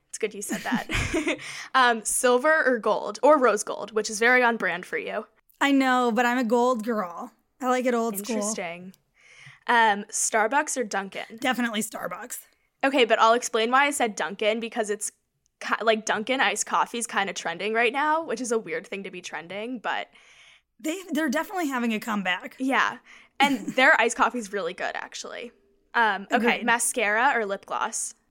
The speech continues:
Speaker 2: Ooh, how about fake eyelashes and lip gloss?
Speaker 1: Oh, I'm here for it.
Speaker 2: <laughs>
Speaker 1: Respect.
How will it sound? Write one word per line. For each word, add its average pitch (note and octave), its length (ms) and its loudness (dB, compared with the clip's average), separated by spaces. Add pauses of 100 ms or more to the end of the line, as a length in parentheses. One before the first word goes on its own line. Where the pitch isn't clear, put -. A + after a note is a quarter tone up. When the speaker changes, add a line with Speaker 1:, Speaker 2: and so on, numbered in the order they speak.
(920)
Speaker 2:
Ooh, C#4+ 560 4
how C4+ 140 -4
about E4 300 0
fake C4 340 -4
eyelashes A#3 640 -2
and F#3+ 100 -6
lip F3 200 -6
gloss? A3 400 -10 (200)
Speaker 1:
Oh, A#3+ 140 6
I'm G#3+ 160 2
here G#3+ 180 -4
for E3 240 -4
it. F3+ 200 -6 (320)
Speaker 2:
<laughs> - 1000 -8
Speaker 1:
Respect. G#3 720 -4